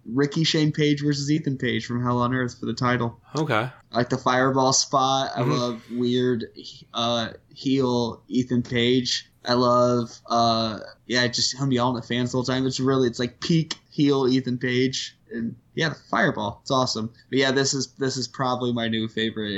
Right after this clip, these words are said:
Speaker 1: A I W match. This was great. I want Keith Lee back at every show,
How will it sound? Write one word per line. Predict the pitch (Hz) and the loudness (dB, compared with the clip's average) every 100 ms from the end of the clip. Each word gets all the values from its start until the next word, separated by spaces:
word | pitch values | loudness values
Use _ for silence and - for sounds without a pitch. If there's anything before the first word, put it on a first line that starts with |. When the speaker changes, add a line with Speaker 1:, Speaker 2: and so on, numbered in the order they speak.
| 107 | -2
Speaker 1:
A | 107 | -2
I | |
W | 110 107 104 | -2 -2 -4
match. | 101 104 104 - _ - | -2 -4 -4 -10 _ -4
This | 120 127 117 | 2 2 2
was | 107 - | -4 -6
great. | 110 104 101 - | -2 -2 -2 0
I | 131 | 2
want | 131 117 | 2 0
Keith | 127 123 123 | -2 -2 0
Lee | 120 | -2
back | 107 110 113 113 | 0 0 0 -2
at | - | -6
every | 127 117 127 | -2 0 0
show, | - 123 120 120 120 120 | 0 0 2 2 0 -4